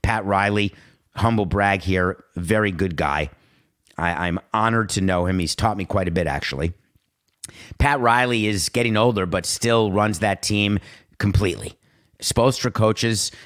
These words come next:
I predicted a while ago, many, many years ago, like ten years ago, that Riley was gonna come back and coach when Spoelstra was not winning titles, but then he started winning titles, and Riley has settled comfortably into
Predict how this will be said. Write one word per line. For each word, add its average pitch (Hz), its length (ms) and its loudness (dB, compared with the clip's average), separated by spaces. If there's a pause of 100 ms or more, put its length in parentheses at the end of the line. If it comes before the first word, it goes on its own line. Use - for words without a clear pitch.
(140)
I 127 100 2
predicted 117 500 -2
a 104 40 -4
while 101 380 0
ago, 82 220 -2
many, 104 280 0
many 82 160 -4
years 78 240 -2
ago, 76 100 -8
like 67 240 -10
ten 110 200 -2
years 87 220 -4
ago, 73 280 -4
that 76 200 -4 (420)
Riley 92 280 2
was 80 120 -2
gonna 85 140 -4
come 95 220 -2
back 90 220 0
and 80 120 -8
coach - 460 -2 (240)
when 85 180 -2
Spoelstra 92 460 -2
was 80 180 -4
not 95 340 0
winning 80 240 -2
titles, 80 460 -2 (180)
but 80 100 -2
then 92 100 0
he 92 60 -2
started 90 240 -2
winning 95 240 -2
titles, 90 380 -4
and 90 120 0
Riley 92 340 0
has 87 180 -2
settled 110 400 -2
comfortably 123 500 -2
into 104 300 0